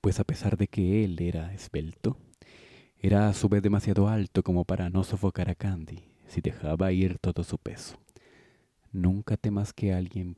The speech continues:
pueda tomar el lugar que te pertenece en mi alma y cuerpo", escuchó entonces él que ella decía al oído mientras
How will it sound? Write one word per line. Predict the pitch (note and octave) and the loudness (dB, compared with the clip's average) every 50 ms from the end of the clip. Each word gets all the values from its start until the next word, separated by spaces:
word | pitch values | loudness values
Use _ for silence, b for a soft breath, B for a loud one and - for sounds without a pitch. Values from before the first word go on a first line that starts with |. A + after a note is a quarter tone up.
| _ | _
pueda | - F#2+ F#2+ F#2+ F#2+ | -4 -2 -2 -2 -2
tomar | - - F#2+ F2+ F2+ F2 F2 | -2 -4 -4 -4 -4 -4 -4
el | F2 F2 E2 | -4 -4 -4
lugar | F2 E2 - D#2+ D#2+ E2 | -4 -4 -4 -6 -6 -8
que | - - | -8 -10
te | - - - | -10 -10 -8
pertenece | - - E2 - - - E2+ E2+ E2+ F2 - - E2 | -6 -6 -6 -6 -6 -8 -8 -8 -8 -8 -10 -10 -12
en | - - | -12 -12
mi | D#2+ D#2+ E2 | -10 -10 -8
alma | E2+ F#2+ G2 F#2 F#2 | -8 -10 -10 -10 -10
y | F#2 - | -10 -10
cuerpo", | - - - - - - - - - - _ _ _ - B B B B B B B | -10 -10 -10 -10 -10 -12 -16 -20 -20 -20 _ _ _ -20 B B B B B B B
escuchó | C3+ C#3 - A#2+ - - G2 | -2 0 2 2 4 6 4
entonces | F#2+ F2+ - G#2 G2 - - F#2+ - - | 4 6 6 6 6 6 4 0 -2 0
él | A2 A#2 G#2 - | 0 0 0 -2
que | - G2+ G2 G#2 | -4 -2 -2 0
ella | A2 A2 G#2+ G#2+ | 0 0 0 0
decía | G#2+ G#2 G2+ - - G2+ F#2+ | -2 -2 -2 -2 -4 -2 0
al | F#2+ G2 | 0 0
oído | G2 G2+ G#2 G2+ F2 E2+ | 0 -2 -2 -2 -2 -4
mientras | E2+ E2+ E2+ E2 D#2+ - F2 E2+ - - | -2 -2 -4 -4 -4 -6 -6 -6 -8 -10